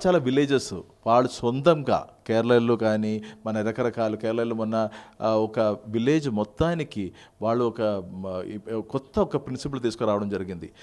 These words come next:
ఎక్కడ పెస్టిసైడ్స్ లేకుండా వాళ్ళే ప్రతి ఒక్కటి రైస్ నుంచి,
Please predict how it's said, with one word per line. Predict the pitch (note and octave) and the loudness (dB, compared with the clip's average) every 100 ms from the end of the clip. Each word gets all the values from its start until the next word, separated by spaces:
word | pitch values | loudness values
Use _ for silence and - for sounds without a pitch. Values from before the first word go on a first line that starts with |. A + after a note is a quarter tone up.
| - - F#2+ | -20 -18 -6
ఎక్కడ | A2 B2 - - E3 | 0 0 -2 -2 2
పెస్టిసైడ్స్ | E3 C3 - C#3 C#3+ C3 B2 | 4 2 0 2 2 2 2
లేకుండా | A#2 A2 A2 G#2 B2+ E3 - - | 0 2 0 2 0 -2 -14 -4
వాళ్ళే | G#2 A#2 C#3+ D3 | 4 6 8 6
ప్రతి | C3+ - A#2+ C3 | 2 2 0 4
ఒక్కటి | B2 - C3+ B2+ A#2+ G2 | 2 2 0 0 -2 -2
రైస్ | F#2+ A2 C#3 C3 C3+ | 2 4 4 2 0
నుంచి, | A2+ A2 B2+ C3 E3+ G#3+ | 2 2 -2 -2 -2 -2